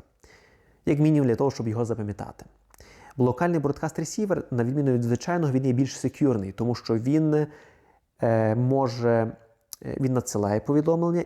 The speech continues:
і отримувати, зчитувати це повідомлення можна тільки в рамках одної програми. Звичайний бродкаст-ресівер теоретично можна перехопити, тому це не дуже секюрно.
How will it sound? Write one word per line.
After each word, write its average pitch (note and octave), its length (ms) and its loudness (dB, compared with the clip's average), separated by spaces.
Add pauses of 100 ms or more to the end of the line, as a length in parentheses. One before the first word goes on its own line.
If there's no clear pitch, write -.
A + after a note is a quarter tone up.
(120)
і C#3 220 0 (920)
отримувати, C#3 640 0
зчитувати A2+ 500 -2
це - 140 -6
повідомлення D3 480 -2
можна C3 220 0
тільки B2+ 240 -2
в G#2+ 60 -4
рамках C#3+ 520 -2 (240)
одної A#2 480 0
програми. G#2 500 -4 (1300)
Звичайний A#2 480 0
бродкаст-ресівер F3+ 720 0
теоретично C3 540 0
можна C3 260 -2
перехопити, A#2+ 640 -4 (200)
тому D3+ 180 -2
це C#3+ 120 -2
не C3 80 0
дуже B2 300 0
секюрно. - 520 -10